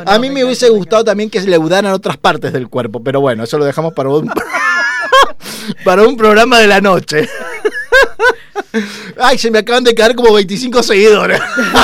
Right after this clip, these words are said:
Speaker 1: <laughs>
Speaker 2: Tenemos una lista larga de temas para ese programa de la
Speaker 1: Ay,
Speaker 2: noche, eh,
Speaker 1: sí,
Speaker 2: te cuento.
Speaker 1: sí.
Speaker 2: Después de Galimberti, termina Galimberti y vamos nosotros.
Speaker 1: Sí, activen el programa de la noche porque yo voy como, como, yo soy como un granito, voy acumulando <laughs> cosas hasta que en un momento voy a explotar.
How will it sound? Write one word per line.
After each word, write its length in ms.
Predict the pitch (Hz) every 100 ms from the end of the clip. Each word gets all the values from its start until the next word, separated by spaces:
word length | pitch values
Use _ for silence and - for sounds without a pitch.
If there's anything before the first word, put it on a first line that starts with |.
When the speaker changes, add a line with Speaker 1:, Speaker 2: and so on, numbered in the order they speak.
| - 233
Speaker 1:
<laughs> 600 | 320 - - 311 254 -
Speaker 2:
Tenemos 360 | 226 247 269
una 200 | 262 240
lista 240 | 240 254 247
larga 260 | 254 262
de 80 | 233
temas 300 | 226 220 220
para 140 | 214 214
ese 120 | 220
programa 280 | 214 208 202
de 60 |
la 240 | 170 202 208
Speaker 1:
Ay, 80 | 185
Speaker 2:
noche, 160 | 196
eh, 20 | 202
Speaker 1:
sí, 80 | 170
Speaker 2:
te 100 | 196
cuento. 320 | 185 147 147
Speaker 1:
sí. 60 | 190
Speaker 2:
Después 180 | 254 269
de 60 |
Galimberti, 560 | 262 240 226 294 294 254
termina 260 | 214 247
Galimberti 380 | 269 240 233 262
y 20 | 254
vamos 160 | 226
nosotros. 260 | 202 180 151
Speaker 1:
Sí, 120 | 156
activen 600 | 131 120 117 - 196 220
el 100 | 196
programa 300 | 143 156 175
de 60 | 156
la 60 |
noche 220 | 151 156 175
porque 220 | 143 139
yo 80 | 165
voy 160 | 226
como, 260 | 226 185 160
como, 220 | 156 156 160
yo 120 | 185
soy 140 | 214
como 240 | 226 190 185
un 560 | 214 214 165 139 139 143
granito, 520 | 151 156 165 226 127
voy 140 | 147
acumulando 720 | 185 - 160 151 165 208 214 175
<laughs> 0 |
cosas 300 | 202 208 -
hasta 180 | 151 151
que 100 | 165
en 60 | 170
un 40 |
momento 280 | 160 185 165
voy 80 | 175
a 40 |
explotar. 440 | - 147 143 151